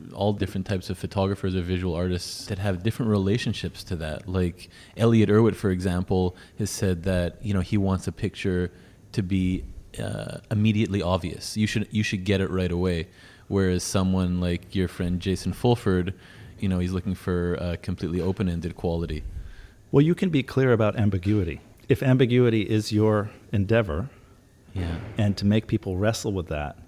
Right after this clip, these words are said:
Speaker 2: communicate ambiguity. Don't just be ambiguous, 'cause they're very different things.
Speaker 1: Hmm.
Speaker 2: Um, I mean, that's a, a spot where, you know, I'm, I'm very good friends with Jason, and, uh, and I think he and I,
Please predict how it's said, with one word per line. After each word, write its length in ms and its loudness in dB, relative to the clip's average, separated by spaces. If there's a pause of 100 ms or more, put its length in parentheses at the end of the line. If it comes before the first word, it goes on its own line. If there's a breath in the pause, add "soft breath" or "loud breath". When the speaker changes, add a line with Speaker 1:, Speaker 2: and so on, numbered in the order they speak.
(680)
Speaker 2:
communicate 720 2
ambiguity. 560 -2
Don't 200 -2
just 180 -6
be 200 -4
ambiguous, 680 -8
'cause 160 -6
they're 100 -2
very 240 0
different 320 -6
things. 500 -10
Speaker 1:
Hmm. 340 -2 (720 loud breath)
Speaker 2:
Um, 360 -4
I 40 0
mean, 100 6
that's 220 4
a, 240 -2
a 80 2
spot 320 2
where, 240 2 (500)
you 60 2
know, 160 0
I'm, 180 -4
I'm 280 0 (580)
very 220 0
good 120 -4
friends 460 -2
with 120 -8
Jason, 480 -2
and, 300 -6
uh, 180 -8 (1300 loud breath)
and 120 8
I 80 6
think 200 6
he 100 8
and 80 8
I, 180 0